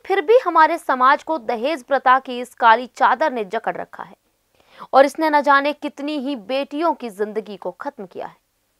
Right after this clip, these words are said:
हाल ही में सोशल मीडिया पर एक ऐसी ही वीडियो जमकर वायरल हो रही है, जिसमें एक महिला हंसते हंसते नदी में छलांग लगा देती है।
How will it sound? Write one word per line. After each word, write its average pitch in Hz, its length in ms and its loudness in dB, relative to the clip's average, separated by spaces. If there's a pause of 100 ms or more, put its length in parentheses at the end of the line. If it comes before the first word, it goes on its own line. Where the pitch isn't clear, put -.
(420)
हाल 262 180 6
ही 370 120 0
में 453 100 0
सोशल 370 320 -2
मीडिया 320 320 -2
पर 330 180 -2
एक 285 160 -4
ऐसी 269 220 -2
ही 285 120 -6
वीडियो 254 400 -6
जमकर 254 480 -4
वायरल 240 400 0
हो 285 100 -2
रही 185 200 -8
है, - 140 -20 (500)
जिसमें 320 340 -6
एक 302 220 2
महिला 247 440 2
हंसते 233 440 -6
हंसते 226 420 -8
नदी 214 320 -6
में 180 200 -10
छलांग 190 360 -2
लगा 156 200 -10
देती - 280 -18
है। 180 140 -20